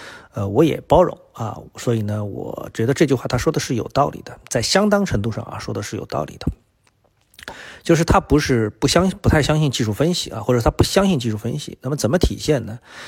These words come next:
他说：“我是研究一个公司的基本面啊，嗯，如果说这个股票它一定会涨到某一个价位啊，比如说现在是十块，我认为它的估值应该是一百块，那么也就是说它应该从十块涨到一百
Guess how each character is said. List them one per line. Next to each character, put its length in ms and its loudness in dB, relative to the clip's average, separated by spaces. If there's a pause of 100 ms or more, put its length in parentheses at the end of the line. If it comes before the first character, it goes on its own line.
(160)
他 100 2
说 120 6
：“我 160 4
是 180 0
研 240 2
究 100 4
一 160 2
个 120 0
公 200 0
司 120 -8
的 80 -2
基 160 -4
本 160 -10
面 240 -8 (320)
啊， 280 -2 (380)
嗯， 480 2
如 160 4
果 100 6
说 140 4
这 100 4
个 80 4
股 140 -4
票 340 2 (120)
它 320 -2 (140)
一 220 0
定 240 4
会 160 2
涨 220 -4
到 100 -2
某 160 -6
一 80 -8
个 120 -16
价 140 -12
位 200 -14 (240)
啊， 260 -2
比 60 -2
如 100 0
说 240 2
现 160 -2
在 60 -2
是 100 -6
十 200 -6
块， 200 -6 (300)
我 100 4
认 180 6
为 240 4
它 220 2
的 240 2
估 220 4
值 200 -2
应 120 -2
该 100 -2
是 140 -4
一 100 -6
百 200 -12
块， 120 -10 (140)
那 140 0
么 100 2
也 80 -4
就 140 0
是 80 -4
说 180 -2
它 220 0
应 180 2
该 140 2
从 160 0
十 200 -2
块 200 -6
涨 200 -12
到 300 -10 (440)
一 100 2
百 100 0